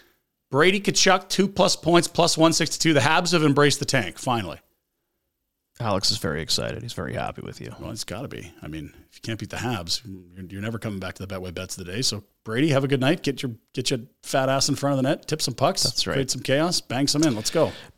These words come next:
Speaker 2: Betway bets of the day. Get the app on your phone. Be nineteen years of age. Be in Ontario. Be, just be so responsible. I mean, it's have, have fun or whatever. Please be responsible.
Speaker 1: We hit that Morrissey two-point night last night, too.
Speaker 2: Attaboy.
Speaker 1: Catching.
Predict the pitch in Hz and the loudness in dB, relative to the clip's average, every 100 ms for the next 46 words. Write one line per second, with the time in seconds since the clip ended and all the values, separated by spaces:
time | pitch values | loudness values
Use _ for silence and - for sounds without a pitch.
0 | - 180 196 190 185 135 160 165 - 151 | 4 6 8 8 8 8 8 8 6 4
1 | 135 120 123 123 123 123 - 113 110 - | 6 8 10 10 8 6 4 4 4 2
2 | 104 - 180 180 147 147 139 139 127 120 | -4 6 8 10 8 8 8 8 6 6
3 | 113 110 110 110 - 143 127 107 - 104 | 2 -2 -2 -4 0 2 2 0 -4 -6
4 | 107 107 120 123 131 143 156 190 160 - | -8 -10 -6 -4 0 2 4 6 4 2
5 | - 269 - 311 170 - 156 175 - 127 | 0 4 8 10 10 8 6 6 0 4
6 | 175 196 190 180 - 208 180 202 160 - | 8 10 10 8 6 8 8 8 6 4
7 | 123 101 104 110 127 139 - 180 123 - | 2 2 0 2 2 0 0 2 2 0
8 | 101 - - 107 117 123 113 98 113 131 | -6 -4 -2 2 2 2 0 0 0 2
9 | - 95 85 - 107 98 92 90 87 82 | 2 -2 -8 -8 -10 -6 -8 -8 -10 -10
10 | 85 - - - 104 170 143 240 190 - | -4 -4 -4 -4 6 8 10 8 8 2
11 | - - 110 110 101 | -10 -8 -6 -4 -4